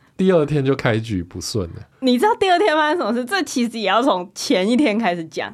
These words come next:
Speaker 1: 啊，是哦。
Speaker 2: 对，前一天我们不搭完帐篷嘛，然后在那边把东西拿出来，因为我们是夜冲，所以我们是接完小宝，从他的幼儿园把他接到山上去的嘛。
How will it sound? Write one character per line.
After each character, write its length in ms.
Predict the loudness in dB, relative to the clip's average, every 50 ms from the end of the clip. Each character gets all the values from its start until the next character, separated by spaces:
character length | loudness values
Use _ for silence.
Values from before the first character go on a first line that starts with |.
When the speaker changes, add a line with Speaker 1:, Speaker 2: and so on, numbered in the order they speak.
| -14 -12 -6
Speaker 1:
啊， 140 | -4 -4 -4
是 220 | -4 -4 -4 -4
哦。 220 | -4 -4 -6 -12 -4 -2
Speaker 2:
对， 300 | 0 0 0 -2 -4 -6
前 240 | -4 -4 -2 0 0
一 80 | 0
天 260 | 0 0 0 0 -2 -4
我 160 | -4 -2 -2
们 120 | 0 0 0
不 80 | 0
搭 220 | 0 0 0 2 2
完 180 | 0 0 -2
帐 260 | -2 -2 -2 -2 -2
篷 180 | -4 -6 -8 -8
嘛， 260 | -8 -8 -8 -8 -6
然 120 | -4 -2 -2
后 120 | -2 0
在 240 | 0 -2 -2 -2 -4
那 60 | -4
边 200 | -4 -4 -4 -2
把 140 | -2 -2 -4
东 160 | -2 -4 -2
西 60 | -2 -2
拿 200 | -2 -4 -6 -8
出 220 | -10 -12 -10 -8
来， 140 | -8 -4 -2
因 40 | 0
为 60 | 0
我 60 | 2
们 120 | 0 0
是 80 | 0 0
夜 240 | 0 0 0 0 -2
冲， 320 | -2 -4 -4 -4 -4 -2
所 120 | -2 -2 0
以 20 |
我 40 | 0
们 120 | -2 -4
是 80 | -6 -6
接 320 | -10 -10 -6 -2 0 0 2
完 240 | 2 0 -2 -2
小 320 | -4 -6 -6 -6 -4 -4 -4
宝， 240 | -4 -6 -6 -6 -8
从 300 | -8 -8 -8 -8 -8 -8
他 140 | -6 -6
的 80 | -4 -4
幼 180 | -2 -2 -2 -2
儿 80 | -4
园 180 | -4 -6 -8 -10
把 100 | -10 -12
他 60 | -12
接 240 | -12 -6 -6 -4 -4
到 140 | -4 -6 -6
山 180 | -6 -6 -6 -6
上 200 | -8 -10 -12 -14
去 160 | -14 -14 -14
的 80 | -14
嘛。 100 | -14 -16